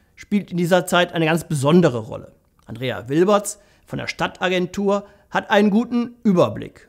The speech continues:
über ehrenamtliches Engagement sowie Hilfsangebote und stellt uns aktuelle Angebote vor und erzählt, wie die Stadt Essen die Ehrenamtler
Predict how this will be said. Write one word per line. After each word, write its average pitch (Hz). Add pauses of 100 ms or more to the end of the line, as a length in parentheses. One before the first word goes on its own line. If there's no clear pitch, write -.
über 120
ehrenamtliches 165
Engagement 135
sowie 208
Hilfsangebote 139 (560)
und -
stellt 175
uns 139
aktuelle 202
Angebote 151
vor 185
und 196
erzählt, 196
wie 139
die 127
Stadt -
Essen 226 (320)
die 165
Ehrenamtler 170